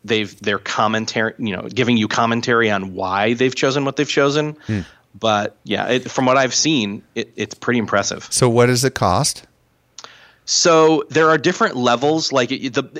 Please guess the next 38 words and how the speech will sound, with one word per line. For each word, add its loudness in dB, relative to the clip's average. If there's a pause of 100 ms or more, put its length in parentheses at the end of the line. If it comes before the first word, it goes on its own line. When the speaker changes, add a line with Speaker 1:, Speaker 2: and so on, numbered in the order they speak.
Speaker 1:
in 0
other 2
words, 0
the -4
best -2
way 2
to 0
say, 0
to -4
state -2
this 0
is -6
that -6
there's -4
not 0 (480)
levels, 0
uh, 2
of, 0
like, -2
tiers -2
with -2
other 2
services. -2 (200)
It's -2 (380)
the 0
more 4
words 0
that -2
you 0
buy 2 (520)
in 0
bulk, -2 (340)
the -2
cheaper 0
the 2
words, -2 (140)
uh, -4
become. -4